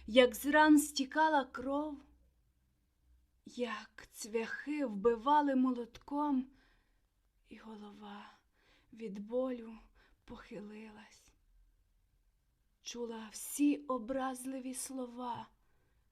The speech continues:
що у гніві люди говорили, бо вони не знали, що творили. Я ж тоді стояла у сльозах.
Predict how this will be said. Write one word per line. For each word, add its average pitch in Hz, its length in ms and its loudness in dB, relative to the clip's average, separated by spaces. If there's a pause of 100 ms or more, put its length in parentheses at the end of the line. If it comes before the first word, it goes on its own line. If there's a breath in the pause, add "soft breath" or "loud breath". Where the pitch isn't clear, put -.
(240)
що - 320 0
у 277 160 4
гніві 277 580 8
люди 269 400 0
говорили, 247 800 -8 (1300)
бо 226 220 -12
вони 240 540 -10 (840)
не 254 260 -10
знали, 240 520 -14
що - 280 -2
творили. 220 720 -20 (1800)
Я 226 140 -14
ж - 180 -2
тоді 214 400 -18 (480)
стояла 220 720 -20 (720)
у 208 60 -20
сльозах. 220 800 -20